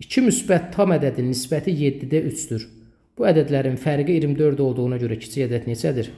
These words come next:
Onda nisbət yeddidə üç isə bunun birini yeddi x götürəcəyik, digərini üç x götürəcəyik. Fərqi də iyirmi dörd dediyinə görə yeddi x çıxılsın x bərabər iyirmi dörd, dörd x bərabər iyirmi dörd də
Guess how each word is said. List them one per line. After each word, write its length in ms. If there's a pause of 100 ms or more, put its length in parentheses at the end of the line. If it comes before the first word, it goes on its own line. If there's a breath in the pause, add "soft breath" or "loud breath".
(480 loud breath)
Onda 320
nisbət 460
yeddidə 380
üç 160
isə 180
bunun 160
birini 260
yeddi 320
x 160
götürəcəyik, 560
digərini 480
üç 160
x 160
götürəcəyik. 540 (420 soft breath)
Fərqi 400
də 80
iyirmi 240
dörd 220
dediyinə 400
görə 180
yeddi 380
x 160
çıxılsın 400
x 340
bərabər 400
iyirmi 320
dörd, 320 (480 loud breath)
dörd 320
x 160
bərabər 480
iyirmi 300
dörd 260
də 80